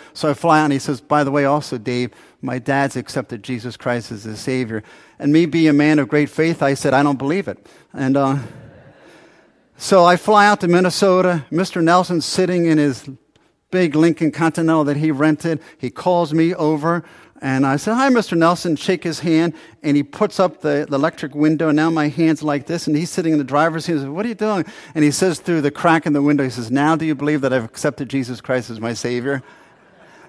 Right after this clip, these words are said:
So just by God's grace, and, you know, that, that God does a work, not, not us, but he wants us to be able to,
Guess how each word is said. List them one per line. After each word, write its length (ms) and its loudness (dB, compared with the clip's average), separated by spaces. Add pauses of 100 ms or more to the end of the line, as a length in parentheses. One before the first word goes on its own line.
(120)
So 160 -4
just 240 0
by 120 2
God's 400 4
grace, 560 2
and, 180 0 (260)
you 120 -6
know, 220 4
that, 360 0
that 320 -2
God 280 6
does 180 2
a 60 0
work, 320 0
not, 320 2
not 240 4
us, 200 4
but 160 -2
he 60 0
wants 300 -2
us 180 0
to 160 -8
be 180 0
able 200 0
to, 260 -2